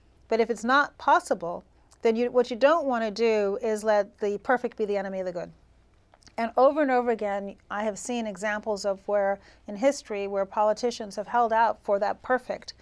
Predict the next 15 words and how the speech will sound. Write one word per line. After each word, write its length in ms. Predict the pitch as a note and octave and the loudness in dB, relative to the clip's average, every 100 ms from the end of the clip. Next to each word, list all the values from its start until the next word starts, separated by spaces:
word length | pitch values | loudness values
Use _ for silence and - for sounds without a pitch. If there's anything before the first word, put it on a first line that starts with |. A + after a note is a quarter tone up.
| - - - - | -20 -20 -16 -8
and 200 | A3 A3 | -2 4
missed 440 | D4+ D#4+ - - _ | 4 4 -10 -16 _
seventy 380 | - C4+ C4+ C4+ | -2 0 2 -2
percent 400 | B3+ - C#4 A3 | -4 -6 -8 -4
or 80 | - | 0
eighty 180 | B3 | -2
percent. 480 | B3+ A3+ - C#4 - - - - - - | -2 -12 -10 -10 -12 -18 -20 -20 -20 -6
And 480 | A#3+ A#3+ A#3 A3+ - _ _ _ _ _ - | 0 0 0 -4 -12 _ _ _ _ _ -4
with 160 | B3 A#3 | 0 6
all 220 | C4+ F4 | 6 6
of 100 | D#4+ | 6
our 140 | B3+ | 4
major 360 | A3 A#3 B3 A3 | 4 4 2 0
social 440 | G#3 B3 A#3+ - A3+ | 0 0 0 0 -4
policies, 840 | - A#3+ B3 A#3 G#3+ G3+ G3+ | 0 2 2 -2 -6 -6 -6